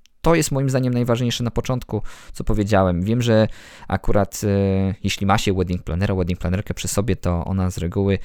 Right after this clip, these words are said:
potrafi wytłumaczyć, co z czego wynika i że dwa plus dwa to cztery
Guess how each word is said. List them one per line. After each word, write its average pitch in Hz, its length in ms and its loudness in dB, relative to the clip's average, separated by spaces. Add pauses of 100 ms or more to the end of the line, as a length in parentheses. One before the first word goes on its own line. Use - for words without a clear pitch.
(180)
potrafi 92 500 0 (220)
wytłumaczyć, 101 720 4 (320)
co - 160 0
z - 20 -2
czego 101 260 0
wynika 110 520 0 (400)
i 101 80 -4
że 98 100 0
dwa 92 360 4
plus 90 240 -2
dwa 95 160 2
to - 120 0
cztery 107 420 4